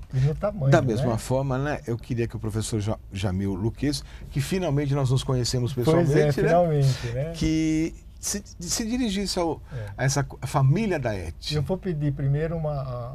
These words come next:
Speaker 1: uma permissão pra você,
Speaker 2: Claro.
Speaker 1: que eu quero fazer, sem dúvida, uma homenagem aos colegas que já se foram,
Speaker 2: Claro.
Speaker 1: do mesmo jeito que o aluno já se
Speaker 2: Pois
Speaker 1: foram,
Speaker 2: não.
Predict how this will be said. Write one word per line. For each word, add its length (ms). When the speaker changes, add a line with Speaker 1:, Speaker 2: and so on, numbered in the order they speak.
Speaker 1:
uma 220
permissão 460
pra 140
você, 280
Speaker 2:
Claro. 280
Speaker 1:
que 80
eu 60
quero 220
fazer, 280
sem 260
dúvida, 320
uma 100
homenagem 440
aos 160
colegas 440
que 140
já 140
se 160
foram, 420
Speaker 2:
Claro. 560
Speaker 1:
do 100
mesmo 280
jeito 300
que 120
o 140
aluno 420
já 160
se 140
Speaker 2:
Pois 260
Speaker 1:
foram, 260
Speaker 2:
não. 120